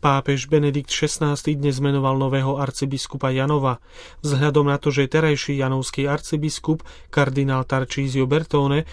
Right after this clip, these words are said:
pätnásteho septembra nastúpi do úradu vatikánskeho štátneho sekretára, Svätý Otec dnes zveril vedenie janovskej arcidiecézy monsignorovi Angelovi Baňaskovi,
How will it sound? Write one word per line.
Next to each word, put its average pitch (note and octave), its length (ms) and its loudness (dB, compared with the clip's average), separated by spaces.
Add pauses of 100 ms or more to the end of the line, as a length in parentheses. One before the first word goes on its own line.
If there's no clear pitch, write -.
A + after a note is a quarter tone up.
(160)
pätnásteho C3 640 -2
septembra C#3 560 0
nastúpi C#3+ 480 -2
do C#3+ 160 6
úradu C#3 400 4
vatikánskeho B2+ 720 -4
štátneho C3 480 -2
sekretára, D#3 720 0 (320)
Svätý F#3 400 2
Otec E3+ 240 4
dnes C#3+ 240 2
zveril D3 480 4
vedenie D3 480 2
janovskej C3+ 480 0
arcidiecézy C#3+ 960 0 (320)
monsignorovi D#3 720 4
Angelovi C#3 560 0
Baňaskovi, C#3 720 0